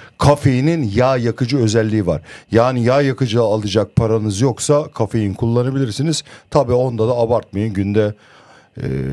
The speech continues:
iki üç kupadan fazla içmeyin. Ama bana kaç kupa içiyorsunuz derseniz ben günde dört kupa falan içiyorum. Güzel yağ yakar,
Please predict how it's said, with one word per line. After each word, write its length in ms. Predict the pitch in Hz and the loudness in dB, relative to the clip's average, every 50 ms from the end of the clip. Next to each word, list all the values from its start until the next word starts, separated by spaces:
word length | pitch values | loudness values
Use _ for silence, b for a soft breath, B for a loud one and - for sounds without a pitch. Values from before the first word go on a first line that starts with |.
| 69 - 76 73 73 73 - - - - | -6 -6 -6 -6 -6 -6 -8 -8 -6 -4
iki 260 | - - - - 101 | -4 -4 -2 -2 -4
üç 400 | - - 110 92 - - - - | -2 -2 -2 -2 -2 -4 -6 -6
kupadan 580 | - - - 107 - 98 90 80 90 90 87 76 | -4 -2 -2 0 2 2 0 0 0 -4 -4 -4
fazla 400 | - - 85 80 71 78 95 92 | -2 -2 -2 -2 -2 -4 -6 -6
içmeyin. 500 | 95 - - - 82 87 95 110 104 - _ - | -6 -6 -8 -6 -4 -4 -2 -4 -6 -8 _ -6
Ama 300 | 90 87 85 80 76 - - | -4 -2 0 -2 -2 -4 -6
bana 300 | 73 80 95 95 98 92 | -4 -2 0 0 0 -2
kaç 240 | - - 104 95 - | -2 -2 -4 -4 -4
kupa 260 | - - 90 - 85 | -6 -8 -6 -4 -4
içiyorsunuz 540 | 78 - - 85 76 - - 76 73 71 71 | -4 -4 -4 -6 -6 -6 -6 -6 -6 -4 -2
derseniz 480 | 98 95 78 - - 76 73 73 73 76 | -2 -2 -2 -2 -6 -8 -8 -6 -6 -6
ben 180 | 76 78 73 | -6 -4 -4
günde 300 | 71 71 71 67 69 65 | -6 -6 -6 -8 -6 -4
dört 200 | 78 78 - - | -2 -4 -4 -4
kupa 240 | - - - - 73 | -10 -16 -12 -12 -10
falan 320 | - - - 76 78 76 - - - - _ - | -10 -8 -8 -6 -6 -6 -8 -14 -20 -20 _ -20
içiyorum. 480 | - - - 82 78 71 80 73 73 | -18 -12 -8 -6 -6 -6 -6 -8 -8
Güzel 340 | - 80 - 87 87 87 82 80 80 | -8 -6 -2 -2 -2 -2 -2 -4 -4
yağ 160 | 85 82 87 | -4 -2 -2
yakar, 360 | 87 78 76 - - 107 98 | -2 -4 -4 -2 -2 -2 -2